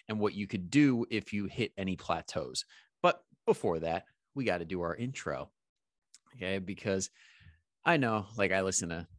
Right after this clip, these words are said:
some podcasts, and yeah, fitness information is great and everything, but it helps talk, it really makes the show better when the hosts talk a little bit, bit about their lives or stuff going on in the world and, like, their,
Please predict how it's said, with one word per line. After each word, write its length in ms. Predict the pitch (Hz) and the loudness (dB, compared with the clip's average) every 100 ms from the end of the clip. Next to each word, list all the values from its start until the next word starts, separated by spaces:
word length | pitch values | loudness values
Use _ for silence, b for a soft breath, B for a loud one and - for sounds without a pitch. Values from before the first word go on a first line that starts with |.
| _ | _
some 260 | - - 87 | -4 -2 -2
podcasts, 760 | - 78 76 92 80 82 - | -2 -4 -2 0 0 0 -4
and 160 | 90 95 | -2 2
yeah, 200 | 143 - | 2 0
fitness 400 | - - 110 - | -2 -4 -2 -2
information 580 | 95 98 90 90 87 87 | -4 -6 -4 -4 -4 -6
is 100 | 80 | -8
great 360 | - 101 104 | -4 0 0
and 80 | 90 | -2
everything, 520 | 85 82 - 90 87 - | -10 -10 -6 -6 -6 2
but 220 | 110 107 _ b b b | 2 2 _ b b b
it 100 | 156 | 4
helps 220 | 190 180 | 4 4
talk, 260 | - 107 - | 2 0 2
it 220 | 117 113 _ _ - - | 0 0 _ _ -20 -6
really 240 | 156 170 | 0 2
makes 280 | 127 117 - | 2 0 -2
the 100 | 98 | -4
show 260 | - 107 90 80 | 0 0 0 -2
better 400 | 95 90 82 80 98 | 0 0 -2 -6 -6
when 380 | 95 87 85 80 _ _ _ | -2 -2 -6 -14 _ _ _
the 80 | - | -6
hosts 540 | 107 92 - - - | 0 0 0 -4 -6
talk 280 | - 98 87 | -2 0 0
a 40 | 87 | -2
little 160 | 85 | -4
bit, 220 | 80 85 82 _ 110 | -2 -4 -4 _ -6
bit 120 | 87 | -4
about 320 | 85 85 80 - | -2 -2 -4 -6
their 160 | - 92 | -2 0
lives 380 | 87 85 87 82 | 0 -2 -2 -4
or 180 | 85 80 | -6 -4
stuff 260 | - 95 | -2 -2
going 220 | - 87 | -2 -2
on 120 | 87 87 | -2 -4
in 80 | |
the 60 | 87 | -4
world 320 | 85 87 90 | -4 -2 -2
and, 100 | 85 | -4
like, 160 | 85 85 - | -8 -10 -6
their, 300 | 85 82 | -6 -6